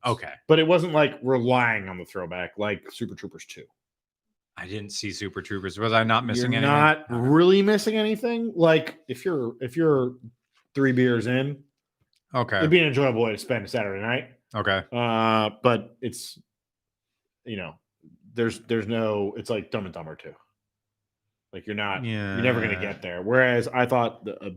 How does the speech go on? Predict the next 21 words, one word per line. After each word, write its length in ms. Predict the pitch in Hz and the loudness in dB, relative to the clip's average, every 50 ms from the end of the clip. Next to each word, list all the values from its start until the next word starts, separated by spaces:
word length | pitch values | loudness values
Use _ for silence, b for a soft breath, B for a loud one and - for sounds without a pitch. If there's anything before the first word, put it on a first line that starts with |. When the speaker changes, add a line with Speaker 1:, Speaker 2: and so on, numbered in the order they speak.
| - _ 101 | -14 _ -8
Speaker 2:
the, 360 | 104 104 98 95 92 90 85 _ _ | -6 -4 -4 -4 -6 -8 -10 _ _
the 80 | - 101 | -8 -6
new 240 | 104 113 110 107 90 | -2 -2 -2 -2 -2
Bill 180 | 101 98 87 | -4 -6 -6
and 80 | 85 78 | -8 -8
Ted, 280 | - 104 95 90 82 - _ _ _ _ _ _ _ _ - | -6 -6 -6 -6 -8 -12 _ _ _ _ _ _ _ _ -10
um, 500 | 95 95 95 95 92 92 90 87 82 - _ - - | -6 -6 -4 -4 -4 -4 -6 -8 -10 -16 _ -18 -16
God, 120 | - 92 90 | -14 -12 -12
I 60 | 104 | -12
can't 200 | - 165 147 - | -10 -10 -12 -10
think 140 | - 127 107 | -8 -10 -8
of 60 | 92 | -8
the, 180 | 87 85 82 80 _ - | -10 -10 -14 -16 _ -18
the 80 | - 85 | -18 -18
title. 360 | - - 113 98 80 71 _ _ _ _ | -12 -10 -10 -10 -10 -12 _ _ _ _
It's 120 | _ - - | _ -14 -10
just, 80 | 101 98 | -8 -8
Speaker 1:
Huh. 40 | 104 | -8
Speaker 2:
like, 100 | 101 - | -10 -12
two 160 | - - 113 | -10 -10 -8
words. 380 | 95 98 95 90 82 78 - | -6 -6 -6 -6 -8 -10 -14